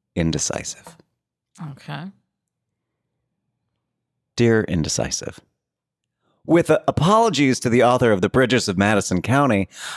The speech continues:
Speaker 1: I can see very <laughs> little good that can come from disclosing to your children that you were an unfaithful wife whose husband behaved in a way that made her feel friendless, misunderstood, and alone. If God has forgiven you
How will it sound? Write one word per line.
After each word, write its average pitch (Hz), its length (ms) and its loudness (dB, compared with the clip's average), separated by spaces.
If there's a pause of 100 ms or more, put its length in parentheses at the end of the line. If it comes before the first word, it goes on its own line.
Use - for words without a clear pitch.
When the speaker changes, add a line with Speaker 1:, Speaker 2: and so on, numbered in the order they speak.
Speaker 1:
I 180 140 2
can 190 180 0
see 147 160 0
very 185 360 2
<laughs> - 20 2
little 135 260 2
good - 260 -2
that 135 100 0
can 101 140 -2
come 113 180 0
from 101 180 0
disclosing 110 480 0
to 90 100 -6
your 117 120 0
children 127 420 0 (220)
that 104 120 0
you 160 120 4
were 139 80 6
an 113 180 0
unfaithful 143 580 2
wife 101 260 4
whose 113 200 -2
husband 123 340 0
behaved 110 300 2
in 110 60 0
a 107 40 2
way 101 140 4
that 95 160 2
made 104 160 2
her 104 140 0
feel 101 260 0
friendless, 131 480 0 (180)
misunderstood, 123 800 2
and 90 140 -2
alone. 87 460 2 (480)
If 104 120 0
God 131 240 4
has 127 140 0
forgiven 120 460 2
you 113 200 2